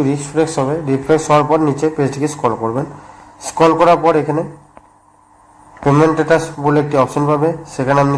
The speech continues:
দেখতে পারবেন বেনিফিশিয়ারি নেম দেখতে পারবেন, বেনিফিশিয়ারি আইডি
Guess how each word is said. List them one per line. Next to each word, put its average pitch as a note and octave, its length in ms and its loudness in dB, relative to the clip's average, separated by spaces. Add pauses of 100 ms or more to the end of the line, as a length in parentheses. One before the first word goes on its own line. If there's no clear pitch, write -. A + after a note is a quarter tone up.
দেখতে C3+ 220 -2
পারবেন C#3 240 -2 (600)
বেনিফিশিয়ারি C#3+ 600 2
নেম C3 120 2 (100)
দেখতে C3 200 -4
পারবেন, C3+ 240 0 (100)
বেনিফিশিয়ারি B2+ 460 -2
আইডি A#2+ 140 -2